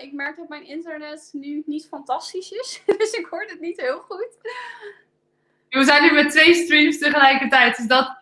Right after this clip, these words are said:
Speaker 2: vraagt misschien iets meer. Ik ga de vraag nog een keer stellen. Eh,
Speaker 1: Ja.
Speaker 2: Demi vraagt, eh, "Wat heb jij vroeger gedaan als kind toen je hoorde dat je de tumor had? En hoe ging je toen met dat negatieve gevoel om?"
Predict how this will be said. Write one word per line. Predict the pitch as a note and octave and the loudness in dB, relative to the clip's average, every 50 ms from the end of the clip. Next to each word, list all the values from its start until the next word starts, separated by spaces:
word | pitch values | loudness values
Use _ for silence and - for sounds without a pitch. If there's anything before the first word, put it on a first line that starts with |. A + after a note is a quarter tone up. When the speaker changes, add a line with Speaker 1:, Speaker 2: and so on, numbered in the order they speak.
| _ | _
Speaker 2:
vraagt | _ - - - C4+ C4+ C4+ - - | _ -20 -6 0 2 2 2 2 0
misschien | C4+ B3+ B3 - C#4+ C4 B3+ B3+ B3+ | -2 -4 -4 -2 -4 -4 -4 -2 -2
iets | B3 A#3 - | -4 -4 -2
meer. | A#3+ A3 G#3 G3+ G#3+ G#3 | -2 -2 -2 -2 -4 -4
Ik | - A#3+ - | -6 -4 0
ga | - C#4+ | 2 2
de | C#4 C#4+ | 2 2
vraag | - D4 D4 D4 C#4+ | 4 2 4 4 4
nog | C#4 C#4+ D4 | 2 0 -2
een | C#4+ C#4+ | -2 -4
keer | C4+ C4 | -4 -6
stellen. | - - - A#3+ A#3+ B3 C4 C#4 E4 G4+ - - - - - _ _ _ _ _ _ _ _ _ _ _ _ _ _ _ _ _ _ _ _ _ _ _ _ _ _ _ _ _ _ _ _ | -8 -6 -4 -2 0 0 0 0 0 -2 -2 -6 -16 -20 -20 _ _ _ _ _ _ _ _ _ _ _ _ _ _ _ _ _ _ _ _ _ _ _ _ _ _ _ _ _ _ _ _
Eh, | - A#3+ A#3+ A#3+ A#3+ A#3+ | 0 2 4 4 4 4
Speaker 1:
Ja. | A#3 A3+ A3 | 4 2 2
Speaker 2:
Demi | G3 A#3+ B3 B3 B3 B3 C#4 C#4+ D4 D4+ - _ _ _ _ _ _ _ _ | 2 2 2 4 4 2 4 4 2 0 -2 _ _ _ _ _ _ _ _
vraagt, | - C4 B3+ B3+ C4 C#4 D#4 F4+ - - - - _ - - - - _ _ _ _ _ _ _ _ _ _ _ _ _ _ _ _ _ _ | 0 2 4 6 6 6 4 2 0 -6 -12 -20 _ -20 -20 -20 -20 _ _ _ _ _ _ _ _ _ _ _ _ _ _ _ _ _ _
eh, | - A#3+ A#3 A3+ G#3 | -12 -8 -8 -4 0
"Wat | A3 B3+ D4 - | 2 4 4 4
heb | F#4+ F4+ - | 2 -2 0
jij | D4 C4+ C4+ C4+ | 2 2 2 2
vroeger | - - - C4 C#4+ D#4+ D#4+ - F#4 F4 E4+ E4+ | 0 -4 -6 -6 -4 -4 -2 -2 -2 -2 -2 -4
gedaan | - D4 A#3 A3 A3+ A3+ A3+ A#3+ C4 C#4+ D#4 F4 F4 - _ _ _ | -4 -2 0 2 4 4 4 2 0 -2 -4 -6 -8 -10 _ _ _
als | - B3+ B3 - - - | -12 -10 -10 -10 -10 -8
kind | - B3+ A#3+ B3 C#4+ E4+ G4+ - - - - - - _ _ | -4 -2 0 0 0 -2 -4 -6 -8 -14 -16 -18 -18 _ _
toen | - - C4 | -4 0 0
je | B3+ C4 | 2 4
hoorde | A#3+ A#3+ B3+ C#4 D4+ D#4 D4+ C4+ | 4 4 4 4 4 4 4 2
dat | B3+ B3 A#3+ B3 | 2 0 0 0
je | C4 B3+ A#3 A3+ - - - _ _ | 0 0 0 -2 -2 -6 -12 _ _
de | A#3 A3 A3+ | -4 -2 -2
tumor | A3+ - D4 D4 C#4+ C4 A#3 A3 G#3+ G#3 | -2 -2 0 2 4 4 4 4 2 2
had? | G3+ G3 G#3 A#3+ D#4+ F4+ - - - _ | 2 2 2 2 2 0 -4 -8 -10 _
En | - A#3 A#3 A#3+ A#3+ | 0 2 4 6 6
hoe | B3 C4 B3+ | 4 4 2
ging | - C#4+ C4+ | 0 0 0
je | B3+ A#3+ B3 - | 0 0 -2 -4
toen | - - D4 D4+ D#4 D#4+ | -4 0 2 2 4 4
met | C#4+ C#4 C4+ A#3+ | 2 2 2 0
dat | A#3+ B3 A#3 A#3+ | 0 0 0 0
negatieve | A#3 A#3 A#3 B3 A#3 - A#3+ - A#3+ A3+ A3+ A#3 A#3 | 2 2 2 2 0 -4 -6 -4 -4 -4 -4 -4 -8
gevoel | - A3+ A3 - - C4 C4 C4 B3+ A#3+ - | -8 -8 -10 -6 -4 -2 0 0 0 0 -2
om?" | - F#3+ F3+ F#3 F#3+ | -2 -4 -4 -4 -4